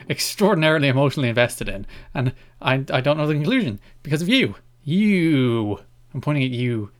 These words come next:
the person out there in Amer-, America with access to Fox who didn't watch Grandfather, particularly if you're a Nielsen household.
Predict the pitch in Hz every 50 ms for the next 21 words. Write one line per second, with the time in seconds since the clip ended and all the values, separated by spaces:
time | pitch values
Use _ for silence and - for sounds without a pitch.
0 | _ _ - - 113 - 143 131 - - 120 113 104 - 113 107 107 113 - -
1 | _ _ - - - - 127 127 123 123 123 123 123 123 123 127 131 123 117 123
2 | 123 123 120 - - 117 107 107 113 - 123 117 - - - 120 - - - -
3 | 135 117 110 - - - - - - _ - 170 131 - - 170 151 139 131 -
4 | _ - - 120 113 107 - - - - _ _ _ _ _ _ _ _ _ -
5 | - 120 107 - - 107 101 104 - 123 160 156 - 147 135 147 123 113 123 139
6 | 143 127 - - 117 101 101 101 98 - - 104 104 104 104